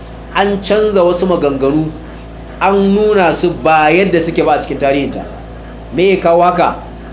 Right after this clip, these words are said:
بسبب الفرق التي ظهرت في حاضرة الإسلام. Sakamakon ƙungiyoyi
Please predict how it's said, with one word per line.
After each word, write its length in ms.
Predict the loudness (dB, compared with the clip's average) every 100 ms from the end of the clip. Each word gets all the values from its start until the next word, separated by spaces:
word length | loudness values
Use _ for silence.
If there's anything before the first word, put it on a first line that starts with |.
| -16 -16 -16 -6
بسبب 480 | -2 0 2 2 2
الفرق 520 | 0 -2 0 2 2 0
التي 480 | 0 0 -2 -2 0
ظهرت 460 | 2 2 2 0 -4
في 240 | -2 -2 0
حاضرة 400 | 0 0 2 0 -2
الإسلام. 380 | -6 -8 -8 -10 -14 -16 -16 -16 -16 -16 -16 -6
Sakamakon 720 | 0 0 2 0 2 0 0 -4 -12 -16 -4
ƙungiyoyi 800 | 0 2 2 2 4 4 2